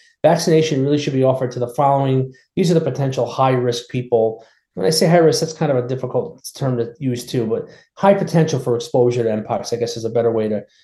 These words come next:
kind of say it. But obviously people who, um, who, uh,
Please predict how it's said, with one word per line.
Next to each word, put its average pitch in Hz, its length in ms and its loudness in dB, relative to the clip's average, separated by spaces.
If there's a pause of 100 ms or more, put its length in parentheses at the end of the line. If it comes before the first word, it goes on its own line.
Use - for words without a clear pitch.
(160)
kind 107 160 -4
of 101 60 -4
say 98 240 -2
it. 85 160 -10
But 123 80 -2
obviously 147 380 0
people 147 340 -2
who, 127 340 0
um, 117 220 2 (420)
who, 131 300 0
uh, 110 320 0